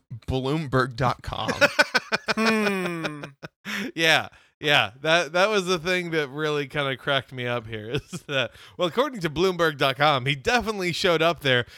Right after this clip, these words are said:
Speaker 3: and he for sure was in the room with the vice president, and he definitely has this history of heading up Blackwater.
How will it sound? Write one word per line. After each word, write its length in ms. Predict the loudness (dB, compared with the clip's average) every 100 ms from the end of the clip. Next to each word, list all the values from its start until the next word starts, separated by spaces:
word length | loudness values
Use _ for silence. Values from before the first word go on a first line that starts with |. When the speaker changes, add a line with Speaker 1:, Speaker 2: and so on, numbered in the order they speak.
| -12
Speaker 3:
and 80 | -6
he 120 | -6
for 280 | -4 -2 -2
sure 280 | 0 -2 0
was 180 | -2
in 140 | -2 -4
the 100 | -4
room 400 | 0 2 2 -2
with 140 | -2
the 80 | 0
vice 260 | 0 0 -2
president, 580 | -4 -4 -4 -4 -6 -10 -20 -10
and 160 | -6
he 80 | -6
definitely 760 | -4 2 2 2 -2 -2 -2 -2
has 320 | -2 -4 -4
this 220 | -10 -6
history 440 | -4 -4 -6 -4
of 180 | -4 -6 -14
heading 360 | -6 -4 -2 -4
up 120 | -2
Blackwater. 680 | 0 2 0 -4 -6 -6